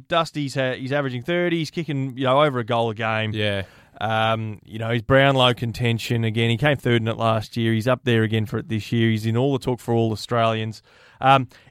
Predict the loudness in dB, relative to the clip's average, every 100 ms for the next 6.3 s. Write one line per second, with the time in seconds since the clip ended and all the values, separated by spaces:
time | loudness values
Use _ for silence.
0 | _ -8 -6 -6 -6 -6 -4 -2 -2 -2
1 | -4 -6 -8 -8 -2 -2 2 0 0 -4
2 | -4 -4 -2 4 6 6 4 -2 -10 -6
3 | 4 8 8 6 6 4 6 6 6 4
4 | 4 2 2 2 2 0 0 0 2 0
5 | -2 0 0 2 2 4 4 4 0 -4
6 | -4 -2